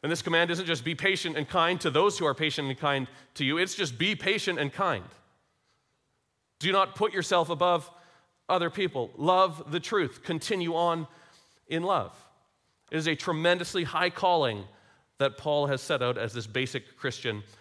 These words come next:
thing. And there are two dangers ahead of us as we consider what Paul calls us to. The first will come if, if we succeed at doing this in our own strength, right? If we are resolving kinds of people. "I'm gonna make myself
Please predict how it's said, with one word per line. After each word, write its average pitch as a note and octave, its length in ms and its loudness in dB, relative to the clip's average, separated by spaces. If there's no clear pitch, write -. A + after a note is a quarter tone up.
thing. G#2+ 300 0
And D#3+ 180 0
there E3+ 200 2
are F3+ 120 4
two A#3+ 260 -2
dangers F3 560 0
ahead D3+ 240 2
of F#3+ 100 0
us C3+ 200 0
as B2 100 -10
we C3+ 80 -6
consider D3+ 420 -2
what C#3+ 160 -4
Paul C#3+ 380 0
calls F3+ 260 4
us C#3+ 220 -4
to. G#2+ 160 -6
The G#2 280 -6
first - 680 0
will F3+ 100 2
come G3+ 280 4
if, F#3 180 -2
if F#3 160 -2
we G3 100 -4
succeed E3 640 -2
at C3 140 -2
doing D3+ 240 2
this C3+ 280 -2
in D#3 100 2
our C#3 140 4
own C#3 160 2
strength, A#2 540 -4
right? C#3 160 -2
If D#3+ 260 -2
we D#3 240 -4
are D3+ 100 2
resolving D3 640 2
kinds C#3+ 400 0
of B2+ 160 -4
people. G#2+ 360 -4
"I'm D#3+ 240 4
gonna D#3+ 180 0
make D3+ 260 0
myself D3 500 0